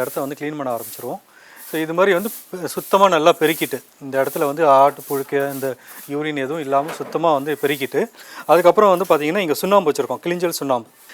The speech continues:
இந்த கிளிஞ்சல் சுண்ணாம்புல தான் எங்களுக்கு வந்து ரிசல்ட் வந்து ரொம்ப நல்லா இருக்கு. So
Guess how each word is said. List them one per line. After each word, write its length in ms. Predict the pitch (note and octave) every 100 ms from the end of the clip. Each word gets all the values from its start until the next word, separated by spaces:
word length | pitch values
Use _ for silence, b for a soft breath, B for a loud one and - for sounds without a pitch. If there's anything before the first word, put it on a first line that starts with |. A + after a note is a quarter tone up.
| B -
இந்த 100 | D#3 C#3
கிளிஞ்சல் 280 | F3+ G#3 F#3+
சுண்ணாம்புல 320 | F3 D#3 D3
தான் 100 | D#3+
எங்களுக்கு 240 | E3 C3+ D3+
வந்து 140 | D3+
ரிசல்ட் 280 | - G3 D#3+
வந்து 160 | C3+ C#3
ரொம்ப 120 | C3 B2+
நல்லா 180 | B2+ B2
இருக்கு. 220 | A#2 D3 - B B B B
So 60 | -